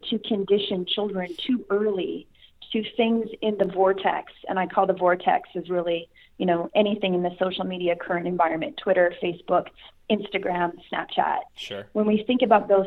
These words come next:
Speaker 1: social environments, they're changing how children see themselves. And,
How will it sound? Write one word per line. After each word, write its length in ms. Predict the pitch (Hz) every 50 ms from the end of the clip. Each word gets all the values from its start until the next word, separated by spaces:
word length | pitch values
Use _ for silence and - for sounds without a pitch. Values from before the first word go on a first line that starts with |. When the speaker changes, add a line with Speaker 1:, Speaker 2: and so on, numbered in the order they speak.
| - -
Speaker 1:
social 340 | - 196 202 196 - 196 190
environments, 760 | 185 190 - 190 190 190 196 202 196 185 180 180 - - - _ _ _ _ - -
they're 100 | 208 196 - - 190 - -
changing 380 | 254 247 254 254 247 226 202 190
how 180 | 185 190 185 185
children 520 | - - 214 202 196 190 180 175 180 180 -
see 100 | 196 196
themselves. 560 | 196 202 190 190 185 185 - - - - - _ _ _ _ _ -
And, 220 | 190 196 196 -